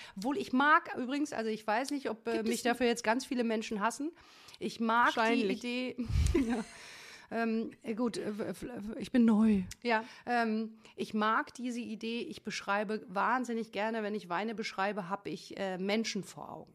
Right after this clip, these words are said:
Speaker 2: Mhm.
Speaker 1: Und natürlich sind da, äh, einfach auch Männer und Frauen dabei. Also
Speaker 2: Und auch diverse. Auch, auch Menschen, die ke-, sich kein, non-binäre.
Speaker 1: Das ist, äh,
Speaker 2: Aha.
Speaker 1: tatsächlich, muss ich gestehen,
Speaker 2: Das
Speaker 1: das
Speaker 2: ist
Speaker 1: ist,
Speaker 2: neu.
Speaker 1: äh, ja, also ich, ich,
Speaker 2: Das
Speaker 1: ich,
Speaker 2: ist
Speaker 1: ich muss das ehrlich sagen,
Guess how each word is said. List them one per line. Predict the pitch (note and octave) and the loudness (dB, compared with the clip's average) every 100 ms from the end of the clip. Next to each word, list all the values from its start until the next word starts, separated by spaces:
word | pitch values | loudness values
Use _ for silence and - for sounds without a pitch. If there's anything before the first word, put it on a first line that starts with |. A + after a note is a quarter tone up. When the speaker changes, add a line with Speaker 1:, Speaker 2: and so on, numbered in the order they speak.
| - - | -12 -4
Speaker 2:
Mhm. | G#3+ A#3 F4 - _ - | -2 -2 -4 -10 _ -4
Speaker 1:
Und | |
natürlich | G3+ F#3 A#3 A#3 A3+ | -2 0 0 -2 -2
sind | G#3+ G#3+ | -2 0
da, | G3+ G#3+ - | 2 2 0
äh, | G3+ G3 - G3 - | -4 -4 -6 -6 -4
einfach | G3+ G3 G#3+ | -4 -2 -6
auch | C4+ G3 - | -4 -8 -8
Männer | G3 G3 G#3 G3 | -4 0 0 0
und | G#3 | -2
Frauen | - G#3 A3 G3+ | 2 4 6 4
dabei. | C#3 B2+ - - - - | 2 -2 -8 -14 -20 -10
Also | F3 F#3+ F#3+ | -6 0 2
Speaker 2:
Und | - | 2
auch | C4+ | 0
diverse. | B3+ G3+ F3+ D#3+ F3 D4 - _ - | -2 0 0 0 -4 -8 -8 _ -14
Auch, | - - - - | -12 -10 -10 -4
auch | G#3+ - | -4 -2
Menschen, | A3 A3+ - A3+ | -4 -4 -6 -8
die | G#3+ | -8
ke-, | G#3+ A3+ | -6 -8
sich | A#3+ | -6
kein, | - A3 A3+ | -4 -2 0
non-binäre. | A#3 A#3 C4 A#3+ F#3 E3+ E3+ B3 | 2 2 2 0 0 -2 -2 -4
Speaker 1:
Das | G#3 A#3+ | -2 -2
ist, | C#4 - | -2 -6
äh, | - - | -4 -4
Speaker 2:
Aha. | |
Speaker 1:
tatsächlich, | F#3+ A#3 F#3 A3 C4+ | -2 -2 -2 -2 0
muss | C4+ C4+ | 0 -2
ich | C#4 | -6
gestehen, | B3 - - G#3 A3+ D4+ | -4 -4 -4 -2 -2 0
Speaker 2:
Das | D#4+ G3+ | -2 -2
Speaker 1:
das | F#3+ | -2
Speaker 2:
ist | F#3+ F3+ | -2 -4
Speaker 1:
ist, | G3+ | -6
Speaker 2:
neu. | |
Speaker 1:
äh, | A3+ A3+ G#3 | -6 -6 -2
ja, | G#3 G#3 B3 F#4+ - _ | 2 4 4 0 -12 _
also | G#3+ G#3 | -2 -2
ich, | G#3+ F4 | -2 -4
ich, | G3+ F#3 | -8 -8
Speaker 2:
Das | B3 - | -6 -4
Speaker 1:
ich, | A3+ A3+ | -2 -2
Speaker 2:
ist | C#4+ | 2
Speaker 1:
ich | G3 | 8
muss | E4+ F4+ | 8 10
das | D4+ | 4
ehrlich | - B3 C#4+ | 6 4 4
sagen, | - C#4+ F4 | 6 6 6